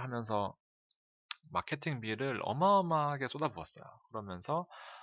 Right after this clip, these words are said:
어, 일회성 비용이 많이 나갔고, 그다음 일 분기 이후부터 단말 보조금 감소, 마케팅비가 감소했어요. 어쨌든 실적 둘째 치고 마케팅비가 줄었지만,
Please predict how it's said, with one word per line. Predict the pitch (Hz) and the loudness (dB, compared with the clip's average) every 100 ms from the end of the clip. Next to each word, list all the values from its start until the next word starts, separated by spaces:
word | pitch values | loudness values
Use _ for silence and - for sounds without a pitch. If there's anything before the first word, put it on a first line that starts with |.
| - - | -16 -8
어, | 104 | -2
일회성 | 120 139 143 117 | 2 2 2 0
비용이 | 120 110 113 | 0 0 -2
많이 | 95 82 123 | 0 0 0
나갔고, | 92 82 104 - 78 82 147 170 - - - _ _ | 0 0 -2 -4 -12 -8 -8 -10 -18 -20 -20 _ _
그다음 | 113 107 139 | -6 -4 -2
일 | 165 | -2
분기 | 170 156 151 147 143 143 135 | -4 -2 -2 0 0 -2 -4
이후부터 | 117 156 131 - - 147 143 | -4 -4 -4 -8 0 4 4
단말 | 139 110 120 131 127 | 4 -2 2 2 2
보조금 | 123 113 113 113 | 0 -2 0 0
감소, | 110 92 90 95 127 | 0 -4 -4 -4 -4
마케팅비가 | 98 120 - 110 104 101 98 | -4 -6 -6 -6 0 2 2
감소했어요. | - 95 113 147 - 76 - _ _ _ _ _ _ | -2 -4 -4 -4 -4 -6 -8 _ _ _ _ _ _
어쨌든 | 90 - 85 113 - _ _ _ - | -14 -12 -14 -16 -20 _ _ _ -10
실적 | 151 143 151 143 139 _ _ _ _ _ - | -8 2 4 4 0 _ _ _ _ _ -14
둘째 | - 117 | -4 -2
치고 | 113 147 95 92 78 _ - - - | 0 -2 -2 -4 -6 _ -20 -20 -16
마케팅비가 | 107 - 139 147 131 120 | -12 -10 -6 -4 0 0
줄었지만, | - 127 127 - 95 123 | 2 2 2 0 -2 -2